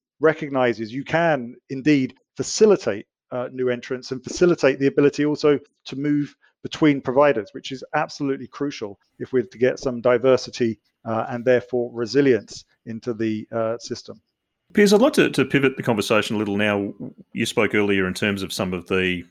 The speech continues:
Speaker 2: significant new technologies, and we talked about cloud and, and big data. And big data, perhaps if I extend into the area of machine learning and artificial intelligence,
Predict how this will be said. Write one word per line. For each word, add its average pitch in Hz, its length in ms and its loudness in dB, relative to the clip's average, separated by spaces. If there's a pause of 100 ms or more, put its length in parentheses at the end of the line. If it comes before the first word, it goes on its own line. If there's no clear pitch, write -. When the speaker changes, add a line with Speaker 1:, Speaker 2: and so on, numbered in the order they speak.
Speaker 2:
significant 90 480 -6
new 92 140 -4
technologies, 90 720 -4
and 85 100 -10
we 85 60 -12
talked - 220 -4
about 90 180 -2
cloud 90 320 0
and, 85 180 -6
and 98 160 -6
big 87 180 -4
data. 90 360 0 (160)
And 104 140 -2
big 104 160 -2
data, 113 220 4
perhaps 95 340 -2
if 101 120 -4
I 95 100 2
extend 95 380 -2
into 90 680 -2
the 98 160 0
area 92 280 2
of 90 240 -2
machine 98 300 -2
learning 92 320 -4
and 90 80 -4
artificial 90 440 -4
intelligence, 87 640 -4